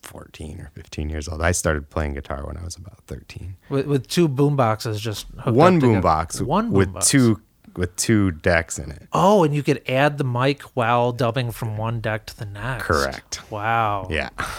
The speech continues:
Speaker 2: That's fantastic.
Speaker 1: <laughs>
Speaker 2: Did you go to school for music at all, or, or did you learn yourself socially or from records?
Speaker 1: I never went to school for music.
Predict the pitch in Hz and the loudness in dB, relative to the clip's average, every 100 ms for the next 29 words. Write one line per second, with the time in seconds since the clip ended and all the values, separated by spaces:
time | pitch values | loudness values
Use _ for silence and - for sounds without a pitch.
0 | - 127 - - 127 123 131 135 117 107 | -6 -6 -4 -4 -4 -2 0 0 0 -2
1 | 113 - 156 151 135 123 170 151 170 156 | -8 -8 -6 -6 -8 -2 0 4 4 6
2 | 143 135 - 170 196 202 196 196 196 196 | 4 2 2 4 4 4 2 2 2 4
3 | 202 196 139 135 127 131 127 123 120 127 | 6 6 4 4 2 2 2 2 2 0
4 | 127 123 - 135 131 - - - - 147 | 0 -2 0 2 2 -2 -18 -12 -2 0
5 | 135 151 139 120 120 117 127 156 139 135 | 0 0 0 -2 -4 -4 -4 -2 -6 -6
6 | - - _ 117 127 135 117 107 101 95 | -12 -18 _ 2 4 6 6 4 4 0
7 | - - 92 90 82 80 78 80 73 69 | -4 2 4 4 2 0 2 4 2 -2